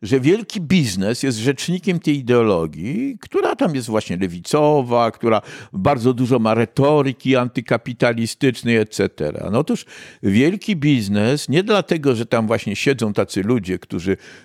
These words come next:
którzy wymyślają to wszystko i oni sobie głęboko wymyślili, że trzeba rozbić tożsamości, żeby lepiej sprzedawać towary. Nie. To z-, polega na czymś zupełnie innym. Polega na tym, że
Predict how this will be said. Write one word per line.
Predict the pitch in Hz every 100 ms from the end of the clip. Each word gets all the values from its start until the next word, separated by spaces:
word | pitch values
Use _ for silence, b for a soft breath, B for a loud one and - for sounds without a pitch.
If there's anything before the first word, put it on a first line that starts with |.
| -
którzy | - 120 98
wymyślają | 95 113 101 - 123 143 113
to | 107 98
wszystko | - 147 - 110 107
i | 104 110
oni | 113 107
sobie | 113
głęboko | 101 107 101 135 123
wymyślili, | 101 101 101 - 123 123
że | 104
trzeba | - 110 104
rozbić | 135 143 107 101 -
tożsamości, | 104 - 107 104 117 - 85 - B B -
żeby | 110 110
lepiej | 110 131 131
sprzedawać | - - 110 107 107 -
towary. | - 92 90 95 170
Nie. | 285 98 78 b b b b b
To | 160 180
z-, | 147 220 190 _ _
polega | 156 151 160
na | 156
czymś | - 147
zupełnie | 143 165 151 143 143
innym. | 123 98 95
Polega | 123 127 131
na | 127 101
tym, | - 120 175 226
że | 156 151 139 113